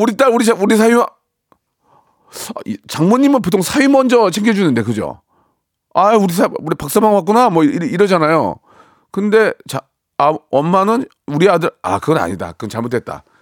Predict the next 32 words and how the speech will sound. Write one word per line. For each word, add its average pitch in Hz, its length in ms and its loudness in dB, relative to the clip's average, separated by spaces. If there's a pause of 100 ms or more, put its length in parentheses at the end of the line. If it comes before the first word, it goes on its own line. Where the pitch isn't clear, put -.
(100)
그건 156 220 0
아니다. 98 240 -4
그렇게 139 240 -2
하면 160 120 0
안 90 60 -8
되겠다. 95 300 -4
"아유, 135 140 2
우리, 143 420 2 (360)
우리 143 140 0
며느리, 147 420 2
아이고, 143 380 2
와-, 135 160 0
우리", 143 320 -4 (340)
그렇게 127 320 -2
먼저 156 340 2
해주는 180 340 0
거. 107 320 0 (400)
그게 277 160 -2
뭐, 233 220 4
이렇게 156 260 -4
중요합니까? 175 560 -2
근데 151 240 -2 (140)
그거는 214 640 0 (100)
좀 214 180 -4
서운할 233 300 0
수 202 120 -4
있겠다. 98 380 -4
맞네, 110 440 0
맞네. 87 500 -8 (280)
서운하네, 202 440 -2
서운해, 117 340 -4
서운하-, 123 340 -6